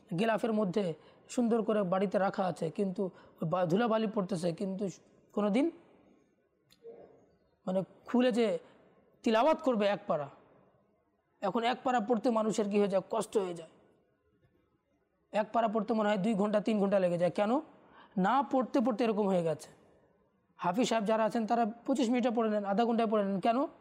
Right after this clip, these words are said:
কারণ তারা সবসময় কোরআন চর্চা নিয়ে থাকে, পড়তে থাকেন, পড়তে থাকেন। তো মুসলমান এমন হতে হবে যা তার হাতে কি?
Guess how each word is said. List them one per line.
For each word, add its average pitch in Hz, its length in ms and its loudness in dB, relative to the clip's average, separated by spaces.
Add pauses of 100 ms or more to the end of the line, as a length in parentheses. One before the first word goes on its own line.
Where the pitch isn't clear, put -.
(500)
কারণ 233 220 0
তারা 262 140 2
সবসময় 285 340 0
কোরআন 254 240 2
চর্চা 254 260 0
নিয়ে 240 120 2
থাকে, 214 220 0
পড়তে 226 300 -2
থাকেন, 220 260 0
পড়তে 220 260 -2
থাকেন। 180 300 -4 (1600)
তো 185 220 -8 (120)
মুসলমান 196 480 -2
এমন 233 180 2
হতে 240 160 0
হবে 220 280 0
যা 202 160 2
তার 202 220 -2
হাতে 190 200 0
কি? 208 260 2